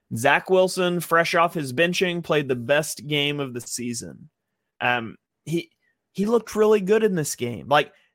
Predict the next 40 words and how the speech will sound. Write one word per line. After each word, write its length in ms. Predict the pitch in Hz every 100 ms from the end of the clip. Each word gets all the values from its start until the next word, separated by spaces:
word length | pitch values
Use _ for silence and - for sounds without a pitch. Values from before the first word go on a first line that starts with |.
| -
this 240 | 185 202
is 160 | 220 190
the 80 |
game 360 | 190 190 196 196
that 180 | 185 -
you 80 | 180
buy 220 | 180 175
into 380 | 185 185 180 147
if 140 | 147
you're 140 | 151
a 40 | 151
Jets 280 | 165 185 -
fan, 200 | 160 147
but 200 | 147 160
you've 100 | 147
seen 300 | - 190 196
it 80 |
go 180 | 139 180
the 140 | 170 170
other 200 | 165 165
way 160 | 160
so 200 | 156 165
many 180 | 160 147
times, 340 | 147 156 151
it's 200 | 135 123
really 220 | 135 139 135
hard 240 | 135 127
to 40 |
buy 220 | 120 120 120
into 400 | 120 117 131 139
it. 120 | - _ _ _ _ -
I 40 |
mean, 140 | 151 156
he 80 | 185
used 240 | 202 180
his 140 | 180
mobility 600 | 170 165 143 143 165 165 160
to 180 | 151
evade 260 | 135 131 117
rushers. 640 | 113 170 - 175 175 -